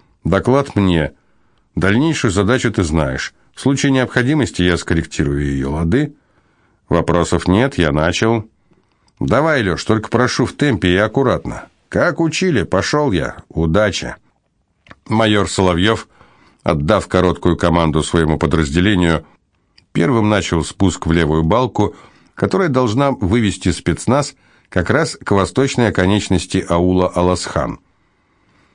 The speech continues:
Майор Гончаров построил свою штурмовую группу. «Совершаем форсированный марш до известного вам селения.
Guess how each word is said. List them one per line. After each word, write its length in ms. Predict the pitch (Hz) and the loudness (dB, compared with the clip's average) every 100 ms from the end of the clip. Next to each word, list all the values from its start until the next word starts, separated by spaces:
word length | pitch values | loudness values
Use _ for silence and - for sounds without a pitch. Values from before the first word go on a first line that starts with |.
| _ | _
Майор 280 | - 110 190 | -2 0 0
Гончаров 560 | 165 143 - 135 175 - | 0 0 0 0 0 0
построил 540 | 120 - 131 131 107 | -2 0 0 2 0
свою 280 | - 98 107 | 0 0 2
штурмовую 560 | 101 95 95 92 107 107 | 0 0 2 4 2 0
группу. 520 | 98 82 - 64 58 - _ _ _ _ _ _ _ _ _ _ _ _ - _ - | 0 -2 -2 -6 -6 -12 _ _ _ _ _ _ _ _ _ _ _ _ -20 _ -6
«Совершаем 600 | - 117 127 185 170 156 | 0 0 0 -2 -2 0
форсированный 720 | 135 113 143 139 131 120 117 | -2 0 0 0 0 0 2
марш 320 | 120 127 - | 0 0 -2
до 200 | 90 101 | 0 0
известного 540 | 80 110 120 117 110 | 2 0 2 2 2
вам 220 | 95 107 101 | 2 0 0
селения. 640 | - 95 87 64 57 | 0 0 0 -2 -8